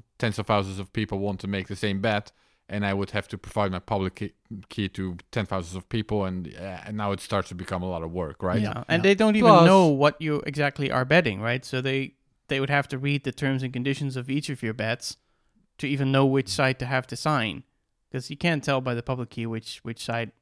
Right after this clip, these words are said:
Speaker 3: I, Ruben, betted on.
Speaker 2: Yep.
Speaker 3: So yeah, it's, it's pretty tedious.
Speaker 1: Yeah, and then there's the problem that I need to know what you guys are doing, which is sort of bad for your privacy. I know, need to know which coins are yours and what they're used for. Um, are there more problems?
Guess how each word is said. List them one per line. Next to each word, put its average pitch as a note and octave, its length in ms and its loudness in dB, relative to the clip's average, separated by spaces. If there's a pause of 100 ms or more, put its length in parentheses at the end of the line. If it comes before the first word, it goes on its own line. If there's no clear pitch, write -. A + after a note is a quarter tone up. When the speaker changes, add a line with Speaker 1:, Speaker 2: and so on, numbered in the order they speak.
(100)
Speaker 3:
I, G#2+ 200 -6
Ruben, A#2 340 -6
betted G#2+ 300 -6
on. - 220 -12 (160)
Speaker 2:
Yep. A2+ 240 -2 (120)
Speaker 3:
So - 160 -10
yeah, A#2+ 220 0
it's, - 220 -12
it's - 140 -20
pretty C#3 240 -6
tedious. A2+ 500 -10 (100)
Speaker 1:
Yeah, A2 160 0
and G2+ 100 -2
then A#2 140 2
there's A2+ 180 2
the A2 60 -6
problem G#2+ 400 2
that G#2 260 -2
I G#2 380 4
need G#2 240 -2
to - 120 -12
know G2+ 200 -2
what G2 260 -4
you G2+ 80 -12
guys G2 300 -2
are G2 100 -6
doing, A2 420 -2
which G2 200 -6
is F#2+ 100 -6
sort G2+ 260 -8
of E2+ 120 -10
bad F#2+ 160 0
for - 160 -10
your F2 80 -6
privacy. A2 580 -2
I E2+ 60 -6
know, F2 260 -8
need F#2+ 200 -8
to F#2 100 -12
know F2 120 -6
which F2 280 -10
coins F2+ 320 -8
are E2 300 -8 (180)
yours G2+ 360 -6
and E2+ 220 -12 (160)
what G2+ 140 -8
they're F2+ 100 -2
used G#2 320 -2
for. F#2 400 -4 (720)
Um, E2 400 -10 (100)
are G2 120 -6
there G2+ 100 0
more A2 160 2
problems? A#2 640 0